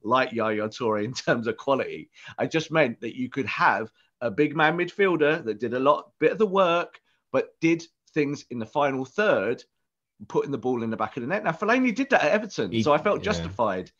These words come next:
Speaker 1: But I did learn, that was like, you know, almost ten years ago. I did learn that if you do not word things precisely, that the world can go mad. Because I had City fans for about eight years telling me I was mad,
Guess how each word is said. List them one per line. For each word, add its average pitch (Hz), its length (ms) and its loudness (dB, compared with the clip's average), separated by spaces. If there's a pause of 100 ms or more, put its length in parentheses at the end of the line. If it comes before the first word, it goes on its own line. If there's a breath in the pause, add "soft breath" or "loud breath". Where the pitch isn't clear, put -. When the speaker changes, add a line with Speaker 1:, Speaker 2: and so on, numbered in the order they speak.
(240 soft breath)
Speaker 1:
But 127 80 2
I 139 100 4
did 165 220 0
learn, 160 440 6
that 143 120 -2
was 139 140 -4
like, 120 180 4 (100)
you 117 120 -8
know, 104 160 -6
almost 117 240 -6
ten 104 180 -8
years 113 200 -4
ago. 87 280 -6 (240 soft breath)
I 113 60 -6
did 147 180 -4
learn 151 160 4
that 135 120 -4
if 135 60 -12
you 147 60 -12
do 196 140 -4
not 226 180 0
word 165 340 4
things 143 380 -6 (160)
precisely, 127 840 -2 (280)
that - 100 -6
the 113 80 -4
world 117 320 2
can 113 140 -4
go 107 180 0
mad. 104 300 -2
Because 110 160 -14
I 156 40 -4
had 196 160 0
City 165 340 -4
fans 127 300 2
for 117 100 -6
about 107 220 -2
eight 123 220 -4
years 113 320 -4 (240 soft breath)
telling 110 240 -2
me 104 80 -4
I 95 80 -2
was 92 140 -6
mad, 117 340 0